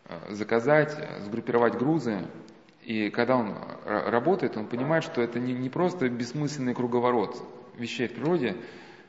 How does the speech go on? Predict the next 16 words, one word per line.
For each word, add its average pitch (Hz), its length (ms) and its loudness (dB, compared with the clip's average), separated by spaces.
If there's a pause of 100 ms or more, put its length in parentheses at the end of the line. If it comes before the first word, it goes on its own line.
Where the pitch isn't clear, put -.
(140)
что 113 340 -2 (160)
вся 143 220 4
его 123 160 4
деятельность, 139 460 2
она 113 440 0
ос-, - 160 -12 (120)
освещена 127 360 -4
каким-то 120 280 -6
смыслом, 123 560 -4 (440)
и - 80 -4
он 160 80 4
включён 156 340 -2
в - 40 -6
какой-то 143 380 0
глобальный 120 420 2
процесс, 156 500 -2